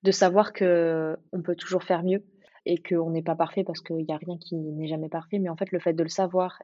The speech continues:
et de savoir qu'on est toujours dans cette démarche d'amélioration continue pour faire toujours mieux, c'est vraiment ce qui nous permet de,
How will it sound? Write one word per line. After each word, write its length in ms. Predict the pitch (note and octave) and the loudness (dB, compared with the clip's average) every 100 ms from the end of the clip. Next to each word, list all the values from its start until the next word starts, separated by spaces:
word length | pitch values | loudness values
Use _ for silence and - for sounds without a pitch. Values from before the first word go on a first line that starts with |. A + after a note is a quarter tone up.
| - | -4
et 80 | |
de 160 | E3 E3 | -2 -2
savoir 320 | - F3+ F#3+ | -2 -2 -4
qu'on 160 | - F3 | -4 -6
est 120 | E3+ | -6
toujours 260 | - G3 F#3+ | -6 -6 -4
dans 100 | F3 | -4
cette 240 | E3 - | -8 -8
démarche 400 | D#3+ F3 F#3 F3 | -2 0 0 0
d'amélioration 640 | F3+ E3+ E3+ E3 E3+ F#3+ | 0 0 -2 -2 -2 -4
continue 380 | - F#3 - F#3 | -6 -10 -6 -6
pour 180 | F#3 E3 | -6 -6
faire 160 | E3+ - | -6 -6
toujours 280 | - F3+ F3 | -6 -4 0
mieux, 240 | F3 G#3+ _ _ | 0 -2 _ _
c'est 140 | - F#3+ | 2 4
vraiment 280 | F3+ F#3 G#3 | 6 4 4
ce 80 | |
qui 140 | - F#3 | 0 0
nous 100 | E3+ | 2
permet 280 | E3+ D#3+ F3+ | 0 2 0
de, 460 | E3+ D#3 D3+ D#3 | 0 0 -2 -4